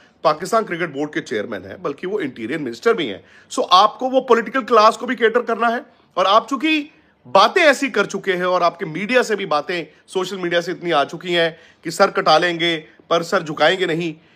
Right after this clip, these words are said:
यार, वो आपको पता था कि सर झुकाएंगे नहीं होगा,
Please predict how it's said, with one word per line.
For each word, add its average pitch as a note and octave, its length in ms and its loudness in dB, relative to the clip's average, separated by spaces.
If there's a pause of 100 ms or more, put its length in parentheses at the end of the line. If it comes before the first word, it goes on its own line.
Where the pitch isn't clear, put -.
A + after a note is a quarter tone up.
(160)
यार, C#4 440 4
वो B3+ 140 4
आपको B3+ 240 4
पता F3 300 2
था C3+ 300 -8 (440)
कि B3+ 180 2
सर B3+ 200 4
झुकाएंगे G#3 540 2
नहीं A#3 380 0 (400)
होगा, A3+ 420 4